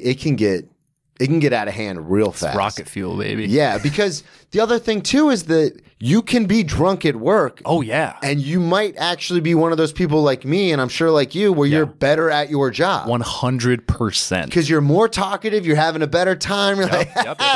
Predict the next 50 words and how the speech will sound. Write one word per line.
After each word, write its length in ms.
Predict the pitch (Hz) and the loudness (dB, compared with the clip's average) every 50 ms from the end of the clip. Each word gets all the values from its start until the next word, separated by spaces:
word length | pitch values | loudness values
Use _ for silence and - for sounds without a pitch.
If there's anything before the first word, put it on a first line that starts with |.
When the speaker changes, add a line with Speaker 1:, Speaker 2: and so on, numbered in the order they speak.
| 240 226 | 2 0
Speaker 1:
"Let's 140 | 226 214 139 | 0 -2 -6
Speaker 2:
yep. 100 | - 190 | -8 -6
Speaker 1:
do 280 | - 359 370 370 320 196 | -2 0 2 4 4 2
it." 200 | 147 120 104 - | 2 0 -4 -4
Speaker 2:
Oh, 140 | - 156 160 | -2 -2 0
yeah. 300 | 151 120 92 85 80 - - | 0 -2 -4 -6 -6 -6 -4
I, 160 | 123 143 160 - | -4 -4 -2 -2
I 100 | 147 175 | -2 -4
tried 260 | 175 - 208 185 180 - | -2 -2 -2 -2 -2 -4
to 40 | 147 | -4
keep 240 | - 165 151 147 | -4 -4 -2 0
up 120 | 143 127 - | -2 -2 -4
with 120 | 98 - - | -8 -10 -6
everybody. 520 | - 127 151 131 123 95 87 85 85 - 101 | -6 -4 -4 -4 -8 -10 -10 -10 -10 -8 -4
That 120 | 120 117 117 | -4 -2 -2
would 120 | 120 113 | -2 -2
be 100 | 113 120 | -2 0
like, 220 | 113 113 110 104 | 0 0 0 0
"You 60 | 113 123 | -2 -2
wanna 120 | 120 120 | -2 -2
take 140 | - 117 110 | -2 -2 -2
a 20 | |
shot? 300 | 101 - 117 123 143 143 | -2 -2 0 0 0 0
You 60 | 123 | -2
wanna 120 | 110 110 110 | -2 -2 -2
take," 180 | 117 117 - | -2 -4 -4
uh, 40 | - - - | -4 -6 -8
yeah, 400 | 101 90 - 359 392 381 339 208 196 | -6 -4 -2 -2 -2 -2 -2 -2 -2
okay. 200 | 214 240 277 269 | -2 0 0 0
Speaker 1:
Let's 140 | 277 - 170 | 0 0 0
do 240 | 202 277 330 349 214 | 0 2 2 2 2
it. 100 | 139 117 | 2 0
Speaker 2:
I 40 | 123 | -2
Speaker 1:
Yeah. 220 | 123 151 202 170 | -2 -2 0 0
Speaker 2:
couldn't 200 | 160 170 175 170 | 0 -2 -2 -4
say 300 | - - - 143 135 131 | -4 -2 0 0 0 0
no 380 | 131 117 113 110 95 73 - - - - - - - | 0 0 -2 -2 -4 -6 -8 -12 -18 -20 -20 -14 -4
to, 200 | - 127 117 113 | -2 0 0 0
"Do 160 | 107 107 123 | 0 0 0
you 120 | 120 120 113 | 2 2 2
wanna 180 | 117 113 107 | 0 0 -2
take 160 | - - 98 | -4 -6 -6
a 60 | 98 92 | -4 -4
shot 240 | - 90 90 92 | -2 -2 -2 -4
with 100 | 92 - | -4 -6
us?" 220 | - - - - - - - - - - - - | -6 -8 -8 -10 -14 -16 -18 -18 -18 -20 -16 -8
Uh, 600 | - 113 110 110 110 110 110 110 110 110 110 - - | -4 -2 0 0 0 0 0 0 0 0 -2 -2 -2
and 280 | 131 123 120 123 123 - | -2 -2 -2 -2 -2 -2
I 140 | 107 110 120 | -2 -2 0
would 240 | 120 127 123 117 | 0 -2 -2 -2